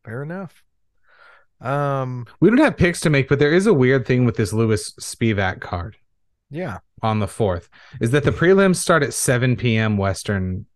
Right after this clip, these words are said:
Speaker 2: or, or Western Pacific time. Um,
Speaker 1: Uh, no,
Speaker 2: I
Speaker 1: they don't. They start at, like, one A M, don't they?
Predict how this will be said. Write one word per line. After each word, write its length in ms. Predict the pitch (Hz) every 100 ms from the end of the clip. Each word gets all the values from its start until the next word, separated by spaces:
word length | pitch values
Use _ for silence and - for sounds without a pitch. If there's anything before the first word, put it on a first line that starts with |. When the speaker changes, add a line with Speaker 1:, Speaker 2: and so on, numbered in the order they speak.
| -
Speaker 2:
or, 180 | 110 90
or 140 | -
Western 420 | - 95 - 95 95
Pacific 440 | 104 - 113 98
time. 260 | - 87 87 - - - - _
Um, 440 | 135 123 101 87 90 _ _ _ _ _ _ _ _ _ _ _ _ _ _ _ _ _ _ _ _ _
Speaker 1:
Uh, 280 | 143 151 139
no, 140 | 127
Speaker 2:
I 80 | 135
Speaker 1:
they 220 | 202 110
don't. 400 | 92 95 107 147
They 100 | 117
start 260 | 113 151 151
at, 60 | 139
like, 180 | 143 151
one 140 | 147
A 120 | 151
M, 140 | 165 113
don't 200 | 107 123
they? 220 | - 170